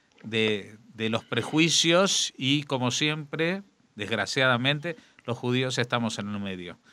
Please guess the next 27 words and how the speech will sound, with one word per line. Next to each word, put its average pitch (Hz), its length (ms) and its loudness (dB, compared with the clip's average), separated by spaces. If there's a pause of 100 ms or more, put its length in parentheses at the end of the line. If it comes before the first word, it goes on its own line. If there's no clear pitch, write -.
(480)
No 123 240 2
sé 151 140 4
si 139 120 4
quieres 139 400 4
decir 143 360 6
alguna 135 840 6
frase 127 380 2
final. 180 560 4
Eh, 170 220 6
nos 143 160 2
quedamos 156 460 4
con 139 240 2
esta 143 600 4 (260)
promesa 143 720 2
de 120 420 4
una 135 240 0
entrevista 127 560 0
con 117 180 0
el 113 100 -2
propio 127 400 -2
Ben 131 140 0
Susan 127 560 0 (460)
dentro 113 420 2
de 110 80 2
un 110 120 0
mes. 151 540 4
Eh, 110 580 0